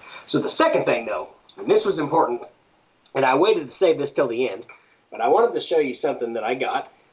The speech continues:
You can probably see the bottom of it right now. And, um, this was kind of, um, I got it at the last second, and, uh, I just liked it so much, and I thought we should put that on the wall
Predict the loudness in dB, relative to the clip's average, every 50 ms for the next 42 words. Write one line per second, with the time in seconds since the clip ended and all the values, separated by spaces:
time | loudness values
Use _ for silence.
0 | _ -18 -14 -8 -4 -4 -4 -4 -4 -2 2 4 4 4 2 0 -2 -2 -4 -4
1 | -4 -4 0 2 2 4 4 2 0 -4 -6 -8 -6 -4 -2 -4 -2 -4 -4 -4
2 | -2 -2 -4 -4 -6 -16 -20 -20 _ _ -20 -20 _ _ -12 -12 -12 -12 -10 -4
3 | 0 2 2 2 2 2 4 4 4 4 4 2 0 -6 -8 -2 0 2 2 2
4 | 0 -6 -8 -8 -10 -6 0 0 2 2 2 2 2 0 0 0 -4 -6 -10 -18
5 | _ _ _ _ _ _ _ -20 _ _ -20 _ _ _ _ -2 2 4 4 4
6 | 4 2 0 -4 -10 -16 -20 -20 _ -20 -20 -20 -16 -10 -8 -6 -6 -8 -10 -16
7 | -20 _ _ _ _ _ _ -2 -2 0 2 2 4 4 4 2 2 0 -4 -8
8 | -4 -2 -2 -2 -2 -4 -6 -10 -8 -6 -6 -4 -4 -6 -6 -6 -12 -12 -8 -6
9 | -4 -4 -4 -4 -6 -8 -12 -18 -20 _ _ _ _ _ _ _ _ -2 0 0
10 | 0 2 0 -2 -2 -4 -6 -12 _ _ -14 -14 -14 -14 _ _ _ _ _ _
11 | _ _ _ _ _ -2 -2 -2 0 -2 -4 -2 2 4 4 4 2 0 -6 -10
12 | -10 -6 -2 0 2 2 2 2 2 0 0 -2 -2 -2 0 0 0 0 2 2
13 | 2 2 2 2 -2 -2 0 0 0 2 2 4 4 4 2 2 0 2 2 2
14 | 2 2 2 0 -2 -6